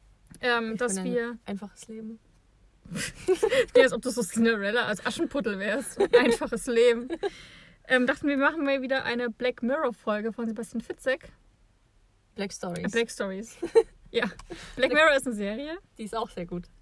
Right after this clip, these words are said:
Speaker 1: Auch sehr gut, genau. Ja, und wir haben uns jetzt beide was rausgesucht. Wir haben jetzt übrigens noch gemerkt, wir, wir haben ja schon mal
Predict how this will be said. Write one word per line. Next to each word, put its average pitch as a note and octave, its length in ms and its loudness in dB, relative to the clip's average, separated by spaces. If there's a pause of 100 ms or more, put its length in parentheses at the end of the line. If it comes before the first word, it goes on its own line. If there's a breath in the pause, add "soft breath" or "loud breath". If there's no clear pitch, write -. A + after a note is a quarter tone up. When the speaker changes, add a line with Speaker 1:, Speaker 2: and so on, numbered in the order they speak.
Speaker 1:
Auch A3 100 -8
sehr G#3 160 -8
gut, G3+ 180 -12
genau. G3+ 280 -8 (680 loud breath)
Ja, A#3+ 280 4 (120)
und A#3+ 140 0
wir B3 60 0
haben A#3+ 60 0
uns A#3+ 120 -4
jetzt A#3 140 -20
beide A3 380 0
was - 200 -8
rausgesucht. B3+ 540 -6
Wir C4+ 40 2
haben B3 100 2
jetzt C4+ 200 2
übrigens C#4 320 -4
noch C4 140 -6
gemerkt, A#3 360 -4
wir, A3+ 120 -8 (120)
wir A#3 140 -4
haben B3+ 80 0
ja C#4 80 0
schon B3+ 180 -8
mal A#3 360 -6